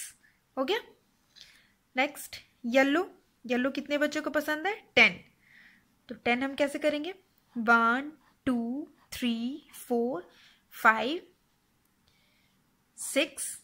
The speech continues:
सेवन, एट, नाइन, टेन। ये हमने टेन यहाँ पे कर दिया। तो यहाँ हमने देखिए टेली मार्क सारे नंबर का बनाया है, तो इसी तरीके से आप भी टेली मार्क बनाओगे।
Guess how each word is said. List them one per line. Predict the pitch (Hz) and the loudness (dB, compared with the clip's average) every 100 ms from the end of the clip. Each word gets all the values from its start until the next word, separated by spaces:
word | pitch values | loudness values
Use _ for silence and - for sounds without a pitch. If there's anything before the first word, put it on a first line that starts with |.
| - - | -12 -6
सेवन, | - 226 226 262 339 - - 220 | 2 2 2 -2 -6 -12 -8 -2
एट, | 233 226 294 - - 226 | 0 0 -2 -8 -12 2
नाइन, | 220 214 233 359 - _ _ _ - | 6 8 6 -4 -18 _ _ _ 2
टेन। | 359 208 170 - _ _ _ _ _ _ - _ _ _ _ _ - | 4 4 0 -18 _ _ _ _ _ _ -20 _ _ _ _ _ -10
ये | 240 | -6
हमने | 233 247 | -4 -2
टेन | 254 269 | 0 0
यहाँ | 277 285 | 0 -2
पे | 285 | -2
कर | 294 254 | -2 -2
दिया। | 285 359 - _ _ _ _ _ _ _ _ - _ _ _ - | -2 -6 -10 _ _ _ _ _ _ _ _ -20 _ _ _ -2
तो | |
यहाँ | 247 254 | 4 4
हमने | 277 277 | 4 0
देखिए | 269 262 320 | -2 -2 -2
टेली | - 240 262 | 0 0 2
मार्क | 269 269 | 2 2
सारे | - 254 269 | 4 4 4
नंबर | 277 269 277 | 0 0 0
का | 277 | 2
बनाया | 262 262 262 285 | 2 2 2 2
है, | 339 - _ _ _ _ _ _ _ - _ _ _ _ _ - | -2 -8 _ _ _ _ _ _ _ -20 _ _ _ _ _ -8
तो | 247 | -4
इसी | 294 | -2
तरीके | 302 285 277 285 | 2 2 2 2
से | 277 | 4
आप | 254 | 4
भी | 285 | 2
टेली | 294 277 | 2 2
मार्क | 269 285 | 2 -2
बनाओगे। | 254 277 269 269 349 | 0 2 2 0 -6